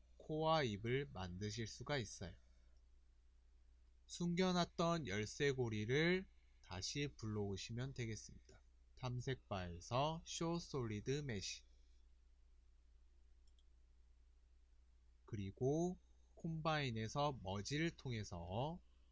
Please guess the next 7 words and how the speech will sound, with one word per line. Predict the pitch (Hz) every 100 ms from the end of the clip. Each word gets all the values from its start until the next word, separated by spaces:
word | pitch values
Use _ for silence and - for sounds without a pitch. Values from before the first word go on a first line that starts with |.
| - -
눈썹과 | 104 104 101 92 87 - 123 143 160 170 -
눈, | 104 113 87 - - - - - - - - - - - - - - - - - - - - - -
눈, | 107 101 107 -
코, | - 131 139 147 151
입, | 107 101 113 131 175 - - - - -
그리고 | - 98 - 117 139 151
열쇠고리를 | 95 92 - 113 101 90 90 90 127 156